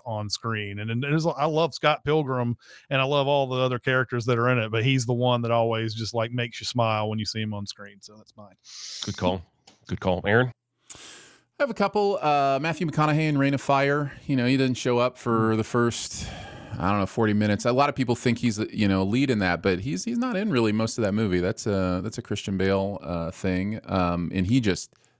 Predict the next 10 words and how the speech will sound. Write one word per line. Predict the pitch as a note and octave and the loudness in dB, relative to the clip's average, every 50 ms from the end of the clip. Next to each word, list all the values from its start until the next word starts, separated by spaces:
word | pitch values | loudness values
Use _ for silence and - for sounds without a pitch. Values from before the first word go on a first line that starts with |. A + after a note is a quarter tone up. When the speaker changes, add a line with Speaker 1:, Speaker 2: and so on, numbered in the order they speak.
| _ | _
Speaker 3:
that | - D3 - - | 0 0 0 0
performance, | - A2 - - G#2+ G#2+ G#2+ F#2+ D#2+ C#2+ B1 - - - - - | -2 -4 -2 0 2 2 2 2 0 -2 -6 -8 -10 -12 -2 2
I, | - D#3+ D#4+ D#4+ | 2 2 2 2
may | G3 F3 F3 F3 F3+ F#3 | 0 2 2 2 0 0
be | D#3+ D3+ | 0 2
my | C3 B2 A2 | 2 2 2
favorite | - - G#2 F2+ F#2 | 2 0 0 0 2
Matthew | E2 F2 F2 - - F2 | 2 0 0 0 -2 -4
McConaughey | E2+ D#2+ - F2+ E2+ D#2+ D#2 D2+ C#2+ | -4 -4 -4 -2 -2 -2 -2 -4 -6
performance. | - - - - C#2+ C#2 C#2+ - - - | -8 -10 -8 -6 -6 -6 -6 -8 -10 -8